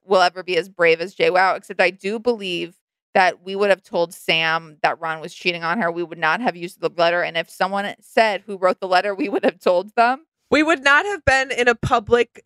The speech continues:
Speaker 2: cafe with the most focus ever used on anything, just
Speaker 1: <laughs>
Speaker 2: focusedly writing. And sh-, he was motorboating two fat girls in the club. We would not have been doing that.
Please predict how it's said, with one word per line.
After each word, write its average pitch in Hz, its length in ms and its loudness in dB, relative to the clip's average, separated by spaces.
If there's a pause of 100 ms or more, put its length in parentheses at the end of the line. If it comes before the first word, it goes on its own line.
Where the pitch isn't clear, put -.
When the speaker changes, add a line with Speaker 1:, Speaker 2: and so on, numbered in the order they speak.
Speaker 2:
cafe 214 720 2 (140)
with 214 260 2 (360)
the 214 240 2
most 214 520 -2
focus 220 460 0
ever 196 240 0
used 196 320 0
on 196 100 -4
anything, 208 480 -2
just 381 280 -2
Speaker 1:
<laughs> 427 60 0
Speaker 2:
focusedly 226 720 0
writing. 208 560 0 (360)
And 220 200 2
sh-, 208 120 -12
he 240 200 -4
was 220 160 -2
motorboating 196 1000 -2
two 196 200 0
fat 175 360 -2
girls 165 320 -2
in 160 80 -8
the 160 100 -8
club. 120 340 -4 (200)
We 202 160 4
would 190 160 0
not 170 200 0
have 185 80 -2
been 160 140 -8
doing 139 200 -4
that. 104 220 -6